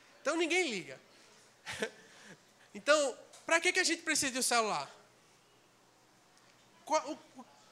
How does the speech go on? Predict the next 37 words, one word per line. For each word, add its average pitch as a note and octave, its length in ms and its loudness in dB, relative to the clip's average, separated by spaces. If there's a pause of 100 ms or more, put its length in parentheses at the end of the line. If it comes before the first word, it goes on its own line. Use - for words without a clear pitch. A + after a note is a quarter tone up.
(200)
quais D4+ 240 4
os D#4 140 2
aplicativos A#3 800 2
ou A#3 80 4
quais B3 260 2
as - 100 -2
funções A3+ 440 -2
que B3+ 120 -6
eu A#3 240 -2 (380)
mais C4 380 4
uso B3 180 -6
durante B3 320 2
o A#3+ 40 -8
meu A#3+ 140 0
dia? E3+ 320 -10 (1160)
Isso, D#4+ 260 4
pra C4+ 180 4
mim, A#3+ 320 2
deveria E4 360 4
ser D4+ 120 4
uma D4+ 80 4
pergunta B3+ 420 0
normal C4 800 0 (640)
de G3 100 -4
qualquer C4+ 440 4
pessoa G#3+ 600 0 (640)
que A#4+ 220 -4
vai B3+ 160 2
comprar C4+ 360 -2 (640)
qualquer B3+ 240 4
produto. C#4 580 -6 (320)
Por - 120 -12
que F#4+ 100 0
que G4 60 0
eu G4 60 2
preciso C4+ 380 0
disso? F#3 400 -4